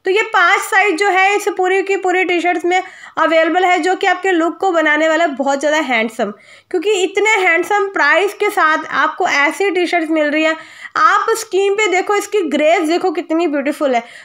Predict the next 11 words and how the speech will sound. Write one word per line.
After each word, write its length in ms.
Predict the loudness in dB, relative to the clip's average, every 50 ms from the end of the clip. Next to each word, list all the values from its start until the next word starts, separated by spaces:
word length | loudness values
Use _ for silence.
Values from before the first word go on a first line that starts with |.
| -8 -4
इसी 380 | -4 -2 0 2 0 2 2 2
ग्रेसफुल 480 | 2 2 2 0 -2 -2 -2 0 0
के 120 | 0 0 0
साथ 280 | 0 2 2 2 2
ये 120 | 0 0 0
टी-शर्ट्स 380 | 0 -2 0 0 -2 0 0
आपको 280 | 0 0 0 0 -2 -2
डिलीवर 420 | 0 0 0 0 2 2 2 2
होने 220 | 2 2 2 2 2
वाली 200 | 2 2 0 0
है। 100 | -2